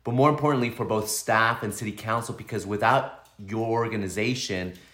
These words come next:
um, local cities wouldn't be, wouldn't organize themselves, nor have an, an area to also develop and teach elected officials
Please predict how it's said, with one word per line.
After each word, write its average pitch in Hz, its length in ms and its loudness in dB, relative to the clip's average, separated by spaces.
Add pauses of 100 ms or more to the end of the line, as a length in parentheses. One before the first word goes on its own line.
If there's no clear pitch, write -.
(500)
um, 104 800 4 (180)
local 127 380 2
cities 123 720 0 (420)
wouldn't 120 360 0
be, 120 240 -4
wouldn't 120 360 2
organize 107 600 2
themselves, 101 500 0
nor 107 160 2
have 110 220 2
an, 110 80 -2 (100)
an 104 240 -4
area 113 400 2
to 117 200 -6
also 104 420 2
develop 101 480 0
and 95 160 -6
teach - 320 -8
elected 98 320 -2
officials 98 580 -4